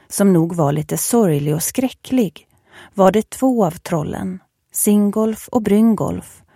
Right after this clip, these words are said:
som höll häxan i handen och förde henne ut ur gläntan. Så fort Singolf hade hällt ut elak pulver över häxan,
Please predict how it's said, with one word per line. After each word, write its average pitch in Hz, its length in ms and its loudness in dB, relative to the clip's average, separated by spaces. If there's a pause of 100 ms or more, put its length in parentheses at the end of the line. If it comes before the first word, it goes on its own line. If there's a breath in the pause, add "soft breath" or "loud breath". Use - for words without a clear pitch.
(240 soft breath)
som 226 220 0
höll 180 240 2
häxan 190 460 0
i 196 40 0
handen 151 680 -2
och 190 120 -4
förde 214 320 2
henne 160 300 0
ut 143 360 -6
ur 160 120 -2
gläntan. 185 680 -2 (1600)
Så - 180 -2
fort 320 320 -2
Singolf 175 600 0
hade 185 140 0
hällt 196 260 2
ut 147 180 -4
elak 156 520 0
pulver 220 400 0
över 151 180 0
häxan, 165 640 -6